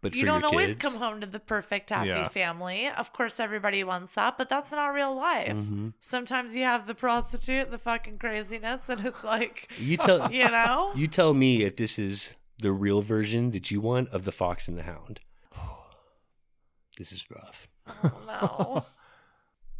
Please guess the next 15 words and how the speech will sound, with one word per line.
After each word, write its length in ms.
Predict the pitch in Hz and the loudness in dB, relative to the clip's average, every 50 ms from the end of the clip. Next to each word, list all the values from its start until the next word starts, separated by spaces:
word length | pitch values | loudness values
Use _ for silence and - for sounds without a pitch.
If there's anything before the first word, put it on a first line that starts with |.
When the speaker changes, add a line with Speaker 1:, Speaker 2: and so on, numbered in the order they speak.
| - - | -8 -6
Speaker 1:
The 60 | - - | -6 -4
Fox 320 | - - 180 180 - - | 0 2 0 2 2 2
and 80 | 147 123 | 2 2
the 60 | 104 | 2
Hound 280 | 110 110 104 95 95 - | 2 2 2 2 0 2
follows 420 | - 117 107 104 95 95 95 95 - | 4 4 4 6 4 2 0 -2 -4
the 180 | - 98 - - | -4 -6 -4 0
unlikely 480 | - 143 147 135 123 120 131 127 123 110 | 2 2 4 4 4 2 2 0 -2 -4
friendship 680 | 95 - - 113 117 123 - - 92 85 90 - - - - - | -2 0 0 0 0 0 0 -2 -4 -4 -6 -8 -12 -14 -14 -10
of 100 | - 107 | -4 -2
a 60 | 107 | 0
red 240 | 101 107 107 104 104 | 0 0 0 -2 -2
fox 380 | - - 113 104 104 - - - | -2 0 0 0 0 -4 -4 -4
named 220 | 98 101 107 - | -2 -4 -4 -4
Todd 400 | - 90 82 82 85 95 110 110 | -4 -6 -6 -6 -8 -10 -10 -10